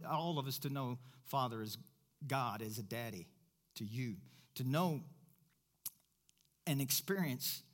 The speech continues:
his love for you. If you don't understand that, that is a foundational thing, but it's a thing that it's gonna take all eternity for you and I to, to, to unwrap how much God loves us, to understand that you're righteous, that you're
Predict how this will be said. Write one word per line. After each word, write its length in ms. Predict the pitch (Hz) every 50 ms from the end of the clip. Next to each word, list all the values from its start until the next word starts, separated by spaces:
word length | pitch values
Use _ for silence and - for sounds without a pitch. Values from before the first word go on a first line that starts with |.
| _ _ _ _ _ _ _ -
his 260 | - 160 151 143 147
love 260 | 147 151 156 143 -
for 100 | - 135
you. 260 | 117 110 110 92 85 82 - - _ _ _ _ _ _ _ _ -
If 120 | 107 107 -
you 100 | 151 185
don't 180 | 190 185 185
understand 600 | 185 185 180 165 - - - 175 170 180 175 170
that, 220 | 170 175 190 196 190 - - - - - - -
that 220 | 139 160 180 185
is 180 | 175 147 123 156
a 60 | 135
foundational 720 | - 175 170 165 156 156 165 165 156 - 151 147 147 139
thing, 440 | 143 143 - 165 160 165 170 170 156 - - - -
but 140 | 143 143 156
it's 240 | 160 165 160 - - - 175
a 140 | 147 139 120 - - -
thing 240 | - 160 170 180 160
that 140 | 143 135 131 147 147
it's 120 | 135 -
gonna 200 | - 151 143 -
take 280 | 139 156 147 123 - -
all 200 | 147 151 165 170
eternity 580 | 160 - - 180 165 143 139 127 120 120 120 - - - -
for 100 | - 139
you 220 | 117 120 131 131 135
and 120 | 131 131
I 140 | 127 123 117 -
to, 100 | - 123
to, 160 | 107 120 113 - - - 147 -
to 200 | - 120 104 113 - - -
unwrap 600 | 135 131 131 120 117 107 110 101 92 - - - - - _ _ _ _ _ _ _ _ _ _ _ _ _ _ _ _ _ _ _ _ _ _ _ _ _ _ -
how 120 | 143 151
much 260 | 151 143 - - -
God 240 | 139 123 123 117 107
loves 300 | 113 113 107 110 98 98
us, 240 | 90 85 - - - - - - - _ _ -
to 120 | 156 165
understand 580 | 170 190 190 180 - - - 196 185 175 147 131
that 140 | 123 123 -
you're 100 | 143 127
righteous, 500 | 127 135 139 139 - - 113 - - -
that 180 | 131 120 -
you're 240 | 139 131 123 113 113